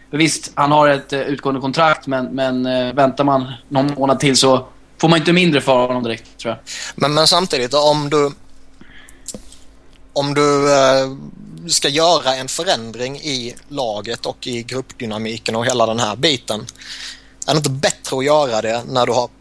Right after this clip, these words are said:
Speaker 2: positiva känslor, det går skitbra, än att göra det när det går dåligt och folk, eh, liksom, ja, självförtroende börjar dippa och lite sånt här.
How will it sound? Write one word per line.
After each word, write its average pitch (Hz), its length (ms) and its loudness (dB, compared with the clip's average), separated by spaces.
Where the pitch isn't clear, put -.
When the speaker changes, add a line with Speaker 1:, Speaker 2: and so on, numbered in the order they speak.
Speaker 2:
positiva 123 460 -2
känslor, 127 680 0
det 120 100 -10
går 123 160 -2
skitbra, 143 720 -4
än 113 340 -2
att - 540 -6
göra 120 300 -2
det 104 100 -6
när 110 160 -8
det 113 60 -10
går 117 160 -8
dåligt 120 580 -2
och 127 60 -4
folk, 120 360 -2
eh, 117 100 -6
liksom, 113 580 -6
ja, 117 220 0
självförtroende 120 600 0
börjar 113 180 0
dippa 110 380 -4
och 117 80 -2
lite 123 120 0
sånt 143 120 0
här. 113 120 -2